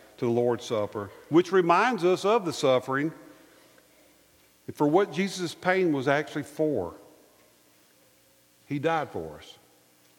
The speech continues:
And we all suffer, and we're all going to suffer, and we all have pain, emotional and physical.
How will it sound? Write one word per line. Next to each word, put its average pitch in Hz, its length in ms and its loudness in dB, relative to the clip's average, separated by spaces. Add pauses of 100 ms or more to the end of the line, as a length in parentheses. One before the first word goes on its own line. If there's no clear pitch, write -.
(680)
And 151 140 4
we 175 100 6
all 254 160 6
suffer, 262 480 0 (380)
and 139 120 4
we're 160 120 4
all 214 240 6
going 233 360 4
to 160 80 -10
suffer, 104 520 -2 (420)
and 139 80 6
we 139 100 8
all 220 220 8
have 233 260 4
pain, 185 460 -2 (480)
emotional 202 720 4
and 202 260 2
physical. 135 500 0